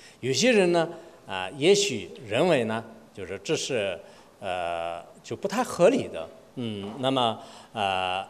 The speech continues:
医学是一个非常严谨的、严密的一个科学，那为什么是用一种，呃，崇拜，就是某个偶像，或者是崇拜某一个神来，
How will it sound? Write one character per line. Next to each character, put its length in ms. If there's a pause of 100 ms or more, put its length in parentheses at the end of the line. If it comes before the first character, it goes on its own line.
(240)
医 220
学 220
是 140
一 160
个 180
非 180
常 220
严 260
谨 240
的、 200 (460)
严 260
密 200
的 80
一 140
个 140
科 240
学， 280 (500)
那 140
为 160
什 140
么 100
是 320 (280)
用 260
一 100
种， 440 (260)
呃， 140
崇 420
拜， 240 (100)
就 80
是 140 (160)
某 280
个 220 (100)
偶 140
像， 300 (320)
或 80
者 160
是 140
崇 260
拜 140
某 240
一 100
个 160
神 480
来， 180